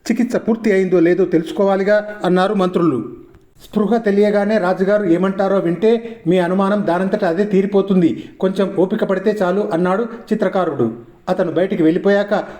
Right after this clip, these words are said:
మంత్రులు రాజుకు శైత్యోపచారాలు చేశారు. స్పృహ వస్తూనే రాజు, "ఏడి ఆ చిత్రకారుడు?" అని అడిగాడు. "అతను వెళ్ళిపోయాడు మహాప్రభు" అన్నారు మంత్రులు. "సాయంకాలం లోపుగా అతన్ని తీసుకురాకపోయారో మిమ్మల్ని ఏనుగుల చేత తొక్కిస్తాను" అన్నాడు రాజు.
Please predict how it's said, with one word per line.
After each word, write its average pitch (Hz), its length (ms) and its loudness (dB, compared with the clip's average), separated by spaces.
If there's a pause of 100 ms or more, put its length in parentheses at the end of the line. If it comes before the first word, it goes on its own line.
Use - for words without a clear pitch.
(120)
మంత్రులు 190 580 0 (100)
రాజుకు 196 440 0 (220)
శైత్యోపచారాలు 202 880 0
చేశారు. 160 400 -2 (220)
స్పృహ 196 280 0
వస్తూనే 185 420 0
రాజు, 185 360 0 (220)
"ఏడి 208 420 0
ఆ - 20 0
చిత్రకారుడు?" 202 720 -2
అని 196 140 0
అడిగాడు. 165 380 0 (360)
"అతను 180 180 0
వెళ్ళిపోయాడు 196 480 0
మహాప్రభు" 170 720 0 (220)
అన్నారు 185 260 2
మంత్రులు. 170 500 0 (260)
"సాయంకాలం 185 520 0
లోపుగా 202 400 0 (140)
అతన్ని 190 280 -2
తీసుకురాకపోయారో 196 880 0 (200)
మిమ్మల్ని 190 400 2 (180)
ఏనుగుల 208 400 2
చేత 190 140 0
తొక్కిస్తాను" 214 640 -2 (160)
అన్నాడు 190 300 0
రాజు. 156 600 -4